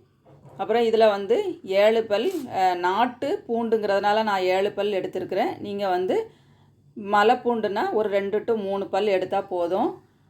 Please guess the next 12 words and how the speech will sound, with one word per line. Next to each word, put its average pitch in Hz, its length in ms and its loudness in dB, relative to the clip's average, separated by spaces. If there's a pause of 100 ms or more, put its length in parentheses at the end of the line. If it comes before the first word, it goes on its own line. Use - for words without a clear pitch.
(140)
அதுக்கப்புறம் 208 580 0
இதுல 220 340 2
ஒரு 208 220 4
ஸ்பூன் 220 360 -4
வந்து 196 280 -2
என்ன 190 200 0
எடுத்திருக்கிறேன் 190 500 -2
அப்படின்னா, 170 320 -2 (300)
மிளகுத்தூள், 202 840 2 (440)
இதுல 185 180 -4
அரை 196 400 2
ஸ்பூன், 240 540 -6